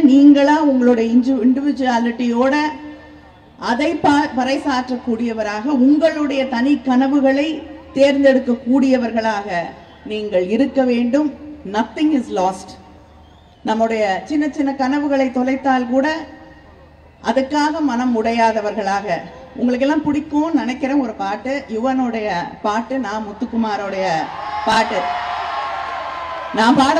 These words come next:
மாட்டேன், பயப்படாதீங்க. ஒரு நாளில் வாழ்க்கை இங்கே எங்கும் ஓடி போகாது,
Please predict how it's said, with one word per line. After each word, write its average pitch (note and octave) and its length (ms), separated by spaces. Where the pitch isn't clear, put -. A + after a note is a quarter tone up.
மாட்டேன், D4 320
பயப்படாதீங்க. B3+ 560
ஒரு C4+ 160
நாளில் A#3 960
வாழ்க்கை A#3 460
இங்கே B3+ 280
எங்கும் B3+ 420
ஓடி G#3 180
போகாது, G#3 560